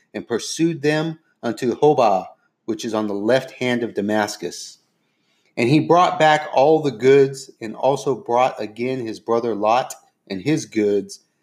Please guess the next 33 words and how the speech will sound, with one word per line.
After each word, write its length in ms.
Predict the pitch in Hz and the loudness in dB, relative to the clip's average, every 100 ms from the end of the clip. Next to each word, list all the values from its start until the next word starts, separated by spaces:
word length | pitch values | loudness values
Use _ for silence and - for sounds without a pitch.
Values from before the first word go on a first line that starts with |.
| _ _ | _ _
and 200 | 101 101 | -8 -4
the 120 | 101 | -4
women 380 | 98 117 135 131 | -2 0 0 -2
also 640 | - 117 117 - 107 104 - | 0 0 0 -2 0 0 -2
and 180 | 101 | -8
the 80 | 95 | -10
people. 520 | - 113 107 85 76 _ _ _ _ _ _ _ _ - | -10 -10 -8 -8 -10 _ _ _ _ _ _ _ _ -2
And 120 | 113 | 0
the 60 | |
king 280 | 113 - 170 | 0 2 4
of 100 | 160 | 2
Sodom 520 | - 165 147 117 98 - _ _ _ _ - - | 2 2 2 0 -4 -12 _ _ _ _ -16 -6
went 200 | 117 107 | -6 -2
out 480 | 135 139 - - - _ _ _ _ _ - | -2 0 -2 -12 -20 _ _ _ _ _ -8
to 120 | 110 | -4
meet 320 | 107 135 151 | 0 2 2
him 320 | 139 156 165 | 2 2 0
after 340 | 156 107 - 101 | -2 -6 -4 -6
his 180 | 104 95 | -6 -6
return 580 | 95 - 147 143 151 | -8 -6 -4 -2 -4
from 180 | 151 107 | -6 -6
the 80 | 92 | -6
slaughter 520 | - 127 127 139 143 | -2 2 2 2 0
of 280 | 139 107 90 | -2 -4 -4
Chedorlaomer 920 | - 139 139 127 123 123 104 92 90 _ _ _ _ _ _ - | -6 -2 0 0 0 0 -2 -6 -12 _ _ _ _ _ _ -8
and 640 | 101 98 101 101 107 110 101 _ _ _ | -4 -2 -2 -2 -4 -6 -12 _ _ _
of 180 | 110 98 | -4 -4
the 80 | 98 | -6
kings 520 | - 147 151 160 156 | -2 0 2 2 0
that 100 | 127 | -2
were 160 | 101 101 | -2 2
with 240 | 127 131 | 0 0
him 360 | 143 143 151 | -4 -4 -6